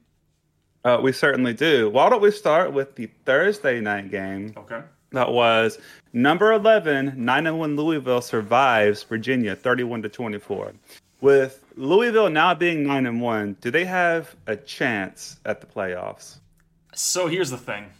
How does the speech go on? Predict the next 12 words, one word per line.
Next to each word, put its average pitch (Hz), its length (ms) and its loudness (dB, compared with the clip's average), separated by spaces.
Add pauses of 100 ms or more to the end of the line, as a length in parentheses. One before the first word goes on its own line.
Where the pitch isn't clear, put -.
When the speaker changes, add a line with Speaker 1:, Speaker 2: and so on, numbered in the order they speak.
(1000)
Speaker 2:
I, 165 120 -8 (200)
it's, 196 260 0
it's 180 200 -4
a 170 60 2
non-zero 147 680 0
chance 104 400 -12
is 110 100 -12
how 113 140 -8
I 101 60 -6
look 98 240 -16
at 95 120 -16
it. 92 140 -20